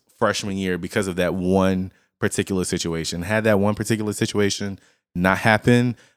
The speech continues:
I probably would still be trying to, like, you know, maybe reach back and try to, like, you know, befriend them or, like, just see what's going on in their lives. But I'm like, "No, y'all was never really there for me."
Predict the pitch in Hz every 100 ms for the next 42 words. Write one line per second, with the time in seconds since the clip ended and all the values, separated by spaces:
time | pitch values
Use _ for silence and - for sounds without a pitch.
0 | _ 101 - 107 98 98 98 95 90 -
1 | - 104 98 98 - 101 95 92 87 85
2 | 90 87 104 87 98 101 87 87 95 87
3 | 87 101 101 101 95 92 87 - 90 87
4 | 87 87 85 - - _ _ _ 110 98
5 | 90 85 85 - 117 113 110 113 110 101
6 | 92 90 87 85 98 - - 110 107 101
7 | 98 101 101 98 101 101 104 107 113 131
8 | 143 147 160 165 165 156 156 175 180 170
9 | 170 156 - - _ _ _ _ 127 143
10 | 123 110 98 82 85 85 85 85 82 78